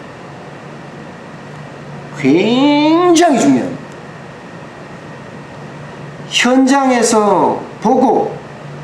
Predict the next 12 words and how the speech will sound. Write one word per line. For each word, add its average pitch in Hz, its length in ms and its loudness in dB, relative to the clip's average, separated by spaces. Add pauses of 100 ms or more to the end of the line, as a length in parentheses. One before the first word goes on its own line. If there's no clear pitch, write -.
(180)
듣고 202 640 2 (480)
느끼는 196 540 4
것만큼 160 680 2
중요한 147 580 2
게 - 80 -6
없습니다. - 340 -12 (720)
그러면서 208 640 4 (540)
나만의 233 720 2 (600)
차별화 214 460 0
시스템으로 135 600 -4
만들어가는 101 460 -6
거예요. - 380 -14